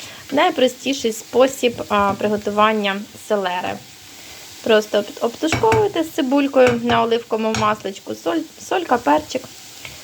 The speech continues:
Ось, можливо, ще знає хтось якісь цікаві рецепти з селери. Було б цікаво почитати в своїх коментарях. Поділіться з ни-, з ними, будь ласка.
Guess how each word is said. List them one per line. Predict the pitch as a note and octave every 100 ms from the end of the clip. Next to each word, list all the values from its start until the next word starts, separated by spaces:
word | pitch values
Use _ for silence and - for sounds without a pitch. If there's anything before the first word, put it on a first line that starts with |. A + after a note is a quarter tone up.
| - - -
Ось, | A3 G#3+ G3+ A3
можливо, | G#3+ A#3+ A#3+ B3
ще | - B3
знає | A#3 A3+ A3
хтось | A3 G#3
якісь | A3 A3 A3
цікаві | A3+ A3+ A3 A3
рецепти | A3 - A4 - C4
з | -
селери. | A3 G3+ G3 F#3+ G3 - - - - - -
Було | G#3 G#3
б | G#3
цікаво | - G#3+ G#3 G3+ G3+
почитати | G3+ G3+ G#3+ G3 F#3 G3+
в |
своїх | - F#3+
коментарях. | - G3+ G3 G3 G3+ F#3+ F#3+ -
Поділіться | G#3+ G#3+ G#3 G#3+ - G#3
з |
ни-, | G#3 G#3 - - - - - - - G3+ G3
з | G3+
ними, | G3+ G3 G3
будь | G3+ G#3
ласка. | G3 G3 -